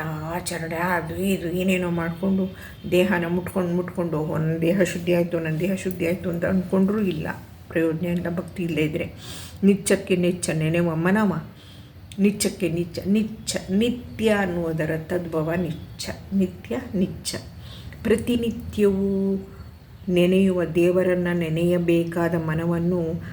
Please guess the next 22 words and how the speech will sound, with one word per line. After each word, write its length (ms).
ಅಂದಂದಿಗೆ 720
ಅತ್ತಲಿತ್ತ 680
ಹರಿವ 420
ಮನವ. 500
ಆದರೆ 580
ಹಾಗ 340
ನೆನೆಯದೆ 840
ಆ 40
ಕಡೆ 300
ಈ 60
ಕಡೆ 240
ಅವತ್ತವತ್ತಿಗೆ 720
ಹೋಗುವ 400
ಮನಸ್ಸನ್ನು 880
ಚಿತ್ತದಲ್ಲಿ 640
ನಿಲ್ಲಿಸಬಲ್ಲದೇ 1300
ಬಚ್ಚಬರಿಯ 600
ಬೆಳಕು. 400
ಈ 500
ಕರ್ಮಧಾರೆ 440
ಸಮಾಸಗಳು 540
ಎಲ್ಲ 220